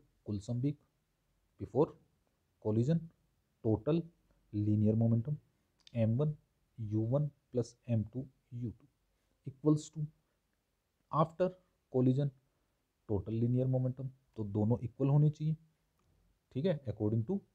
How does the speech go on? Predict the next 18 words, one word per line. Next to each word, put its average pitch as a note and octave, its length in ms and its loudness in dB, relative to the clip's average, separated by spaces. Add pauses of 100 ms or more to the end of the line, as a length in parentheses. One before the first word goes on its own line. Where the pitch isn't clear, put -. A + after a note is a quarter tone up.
(420)
momentum G2+ 340 0
conservation। D#3 520 0 (480)
तो A#2+ 60 -8
हमने D#3 260 4
कहा E3+ 340 0
एम C3+ 180 2
वन E3+ 160 4
यू A#2 160 0
वन B2+ 220 -2
प्लस C3+ 380 -6
एम A#2 120 0
टू D#3 180 -4
यू G#2 200 -2
टू G#2+ 240 -6
equals G2+ 460 -12
to C3 160 -14
M G2+ 180 -2
वन D3+ 160 -2